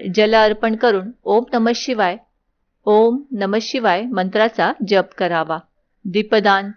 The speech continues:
पूजा आणि दान करावे. कार्तिक पौर्णिमेच्या दिवशी गरिबांना फळं, धान्य, तांदूळ, वस्त्र इत्यादी वस्तूंचे दान करावे. त्यामुळे लक्ष्मी प्रसन्न होते. जर आपण या वस्तू एखाद्या गरिबास देऊ शकला नाहीत, तर त्या एखाद्या मंदिरात सुद्धा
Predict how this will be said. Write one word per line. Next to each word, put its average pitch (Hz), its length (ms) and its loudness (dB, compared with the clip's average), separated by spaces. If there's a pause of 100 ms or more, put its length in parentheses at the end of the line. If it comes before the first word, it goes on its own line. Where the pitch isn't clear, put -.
पूजा 208 320 0
आणि 185 340 0
दान 196 280 0
करावे. 165 420 -4 (560)
कार्तिक 240 420 2
पौर्णिमेच्या 262 480 4
दिवशी 240 440 -2
गरिबांना 214 580 2
फळं, 202 400 0 (280)
धान्य, 185 460 0 (160)
तांदूळ, 185 440 0 (140)
वस्त्र 196 540 0
इत्यादी 190 420 0
वस्तूंचे 214 480 0
दान 180 280 -2
करावे. 160 400 -4 (680)
त्यामुळे 202 540 2
लक्ष्मी 196 360 0
प्रसन्न 202 460 0
होते. 185 360 -8 (500)
जर 262 140 4
आपण 254 320 4
या 269 120 2
वस्तू 254 420 -2 (100)
एखाद्या 247 340 2
गरिबास 220 600 2 (120)
देऊ 202 240 2
शकला 240 360 0
नाहीत, 202 280 -6 (260)
तर 202 80 4
त्या 196 240 2
एखाद्या 202 380 0
मंदिरात 202 500 -2
सुद्धा 185 340 -2